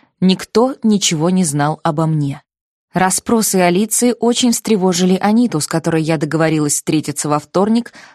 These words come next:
но не пришла и не подавала никаких вестей, а ведь Анита переводила мою книгу, в чем я была заинтересована куда больше ее.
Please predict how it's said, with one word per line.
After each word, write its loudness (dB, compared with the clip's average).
но 2
не 2
пришла 0
и 0
не 2
подавала 2
никаких -2
вестей, -2
а 0
ведь -2
Анита 0
переводила 2
мою 2
книгу, 2
в -20
чем 2
я 2
была 2
заинтересована 0
куда 0
больше -2
ее. -4